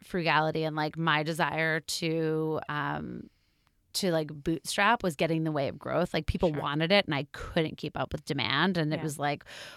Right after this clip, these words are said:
Speaker 1: "What am I doing?"
Speaker 2: Yeah. Did you, were you spending money on advertising? And when did
Speaker 1: No,
Speaker 2: you sort of
Speaker 1: it took
Speaker 2: first
Speaker 1: us
Speaker 2: do
Speaker 1: a
Speaker 2: it?
Speaker 1: while to do
Speaker 2: Yeah?
Speaker 1: that.
Speaker 2: Walk
Speaker 1: A
Speaker 2: me through
Speaker 1: really
Speaker 2: that.
Speaker 1: long time. Yeah. Um, so in the beginning, it was totally word of mouth. And that's why the metric that I had kinda set for myself was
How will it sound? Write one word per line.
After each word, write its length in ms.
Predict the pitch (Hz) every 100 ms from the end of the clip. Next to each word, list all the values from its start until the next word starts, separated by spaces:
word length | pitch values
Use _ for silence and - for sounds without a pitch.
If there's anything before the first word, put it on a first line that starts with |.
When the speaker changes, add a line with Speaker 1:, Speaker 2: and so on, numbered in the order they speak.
| -
Speaker 1:
"What 140 | 185 165
am 80 |
I 80 | 156
doing?" 440 | 123 90 - 175 175
Speaker 2:
Yeah. 280 | - 175 151 - - -
Did 140 | 233
you, 60 | 220
were 100 | 233
you 340 | 220 214 202
spending 340 | - 202 185 175
money 180 | 170
on 80 | 165
advertising? 640 | 143 139 190 208 190 196 196
And 160 | 156
when 160 | 151 156
did 100 | 170
Speaker 1:
No, 160 | 160 151
Speaker 2:
you 60 |
sort 200 | 147 156
of 40 | 147
Speaker 1:
it 40 |
took 140 | - 160
Speaker 2:
first 100 | 269
Speaker 1:
us 60 |
Speaker 2:
do 100 | 330
Speaker 1:
a 80 | 302
Speaker 2:
it? 60 | 185
Speaker 1:
while 420 | 160 135 143 87
to 140 | -
do 120 | 190 160
Speaker 2:
Yeah? 300 | 147 - -
Speaker 1:
that. 100 | 220
Speaker 2:
Walk 140 | 262
Speaker 1:
A 60 | 277
Speaker 2:
me 60 |
through 80 | 202
Speaker 1:
really 80 | 220
Speaker 2:
that. 120 | 165
Speaker 1:
long 60 | 190
time. 200 | - 175
Yeah. 180 | 196 175 - - - -
Um, 280 | 208 190 190
so 340 | - 220 196 -
in 60 | 247
the 40 |
beginning, 320 | 240 214 214
it 40 | 202
was 140 | -
totally 340 | - 196 180 180
word 220 | 165 160
of 100 | 151
mouth. 360 | 160 151 226 -
And 380 | 170 165 160 - - _
that's 300 | 185 214 - -
why 340 | 165 147 151
the 120 | 151 151
metric 480 | 143 - 151 151
that 100 | 160 147
I 40 |
had 240 | 147 151 -
kinda 220 | - 160
set 240 | - 151 -
for 180 | 180 175
myself 500 | 180 185 185 175 -
was 440 | 165 156 147 143